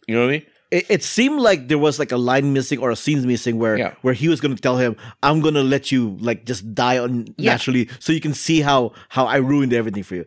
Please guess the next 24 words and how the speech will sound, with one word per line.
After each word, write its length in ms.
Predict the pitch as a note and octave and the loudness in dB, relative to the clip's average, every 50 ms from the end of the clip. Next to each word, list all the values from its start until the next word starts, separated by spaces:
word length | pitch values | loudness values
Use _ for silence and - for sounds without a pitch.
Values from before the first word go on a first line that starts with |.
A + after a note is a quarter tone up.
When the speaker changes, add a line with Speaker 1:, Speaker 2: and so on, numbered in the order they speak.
| - - - | -12 -10 -6
Speaker 2:
or 80 | - E3+ | -6 -4
something 220 | - A#3 E4 D#4+ | -2 -2 0 0
like 100 | D#4 E4+ | 2 4
that. 220 | F4+ F4 F#4 F#4 - | 4 4 4 2 0
Speaker 1:
There's 140 | D3 C#3+ D3+ | 0 0 0
a 80 | D3+ | 0
beat 260 | - - D4 - - | 0 0 0 0 0
missing. 300 | A#2+ A2+ - - E2+ D#2+ | -2 -2 -2 -2 -4 -2
Speaker 2:
There's 160 | - F#3+ F#3 G3+ | 0 0 0 0
a 20 | |
beat 260 | D#3+ C3+ D#3 D#3+ B2+ | -2 -2 -6 -6 -4
missing, 300 | B2+ A#2 G#2 - - G2 | -6 -6 -6 -6 -2 2
Speaker 1:
And 160 | C#3+ D3+ D3+ | 2 4 4
Speaker 2:
yeah. 60 | D3+ - | 4 4
Speaker 1:
also 240 | D3+ E3 F3+ E3 D#3+ | 4 4 4 2 0
ano-, 200 | C#3+ C#3 C#3+ C#3 | 0 0 0 0
another 380 | - B2 C3 C3+ C3+ C3 C3 | -2 -2 0 0 0 0 -2
problem, 380 | - - - A#2+ A#2+ B2+ B2 A2+ | -6 -2 0 0 2 0 -2 -6
story 240 | - - - A#2+ A#2 | -6 -2 -2 -2 0
problem 240 | A#2 - A#2 A2+ A2+ | 0 0 -2 -2 0
I 40 | A2+ | -2
had 160 | A2 A2 A2 | -2 -2 -2
was, 120 | G#2 G2 | -2 -2
like, 120 | G2+ G2 | -4 -6